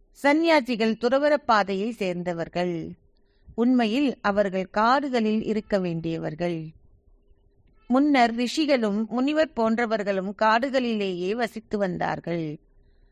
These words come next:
அவர்களின் சக்தி சதோபிரதானாக இருந்தபோது அது இடம்பெற்றது.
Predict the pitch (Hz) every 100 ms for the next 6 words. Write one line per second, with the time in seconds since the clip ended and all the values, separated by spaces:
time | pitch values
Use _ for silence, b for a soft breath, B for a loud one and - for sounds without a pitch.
0 | _ - 254 302 285 254 214 190 208 -
1 | - 294 226 233 269 294 240 214 214 202
2 | 190 180 180 202 214 - 190 170 180 180
3 | - 214 254 220 202 208 185 - 165 160
4 | 180 170